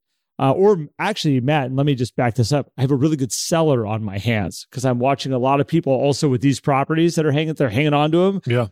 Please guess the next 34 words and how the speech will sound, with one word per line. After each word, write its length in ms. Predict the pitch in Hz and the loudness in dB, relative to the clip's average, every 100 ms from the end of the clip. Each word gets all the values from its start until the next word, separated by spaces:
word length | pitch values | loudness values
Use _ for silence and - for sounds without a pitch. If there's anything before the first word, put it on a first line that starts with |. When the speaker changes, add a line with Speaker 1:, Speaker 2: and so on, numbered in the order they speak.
| - | -2
Speaker 1:
The 80 | 151 | 0
more 220 | 156 180 | 2 0
questions 460 | - 160 165 202 175 | 0 -2 -2 -2 0
I 160 | 180 | 2
ask, 220 | 196 185 | 0 -2
I'm 80 | 196 | -2
like, 160 | 170 - 247 | -2 -2 -2
"Oh, 80 | |
you 180 | 240 254 | 2 2
don't 160 | 381 330 | 2 2
have 140 | 208 | 0
a 80 | 160 | 0
seller." 600 | - - 254 247 139 104 - | -4 -4 -2 -2 -4 -6 -6
Speaker 2:
Yeah, 300 | 127 123 107 _ | -4 -2 -4 _
that 160 | 127 117 | -6 -4
could 140 | 117 | -2
be 80 | 104 | 0
it 160 | 104 - | -2 0
too. 320 | 139 135 92 _ | 0 0 -4 _
Yeah. 260 | 135 156 107 _ - | 0 0 -2 _ -4
Speaker 1:
That's 280 | 233 320 247 | -2 0 -2
a 60 | |
problem. 600 | 175 175 143 147 170 196 - - | -2 -2 0 2 2 0 -6 0
Speaker 2:
Well, 140 | 214 | 2
I 20 | 185 | 4
think 240 | 226 214 - | 2 -2 -2
we, 240 | 165 180 | 0 2
we 160 | 156 156 | 0 0
get, 300 | 160 202 - - | 0 0 -4 -6
sometimes 420 | 156 180 190 151 | -2 2 2 2
we 80 | 135 | 0
get 160 | 143 | 0
too 160 | - 156 | 0 0
mechanical 600 | 127 - 120 113 82 | 0 -2 -4 -4 -8